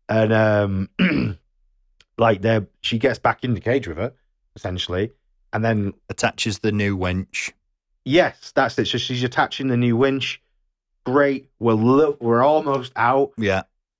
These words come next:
Speaker 1: Um, and he starts to pull her up 'cause Claire at this point is really, she, I think she's on, like, two bars. She's,
Speaker 2: Yeah, she's fucked.
Speaker 1: yeah, it's, it's pretty much game over in the next few minutes if they're not
Speaker 2: Yeah,
Speaker 1: up.
Speaker 2: big time.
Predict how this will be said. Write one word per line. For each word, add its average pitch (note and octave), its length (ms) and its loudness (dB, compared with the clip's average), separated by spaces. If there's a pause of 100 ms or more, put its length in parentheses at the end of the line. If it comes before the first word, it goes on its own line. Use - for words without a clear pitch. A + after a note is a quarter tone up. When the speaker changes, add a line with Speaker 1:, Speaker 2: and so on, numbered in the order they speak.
Speaker 1:
Um, A#2+ 460 0 (160)
and B2 140 0
he B2+ 80 -2
starts C3 320 -2
to - 80 -8
pull C3+ 180 0
her B2+ 80 2
up - 60 -6
'cause A2+ 120 -6
Claire D3+ 320 2
at A#2+ 60 -2
this A2+ 140 -6
point G2+ 240 -2
is F2 100 -8
really, G2+ 380 0
she, - 120 -8
I G2 40 -6
think A#2 180 -10
she's G2+ 120 -6
on, F#2 120 -6
like, E2 160 -10 (100)
two G#2+ 140 -4
bars. E2 300 -6
She's, G#2+ 120 -8
Speaker 2:
Yeah, E2+ 120 -4
she's F#2 280 -4
fucked. - 500 -6
Speaker 1:
yeah, D2+ 180 -4
it's, - 260 -18
it's E2+ 240 -8
pretty G#2+ 240 -4
much E2+ 140 -10
game F2+ 220 -4
over E2+ 260 -6
in D#2 80 -10
the D#2+ 40 -10
next D#2+ 200 -12
few D#2+ 160 -10
minutes D#2 260 -10
if D#2+ 100 -14
they're D#2+ 100 -10
not E2 160 -6
Speaker 2:
Yeah, F2+ 180 -4
Speaker 1:
up. - 120 -12 (240)
Speaker 2:
big G2 160 -4
time. D#2 300 -6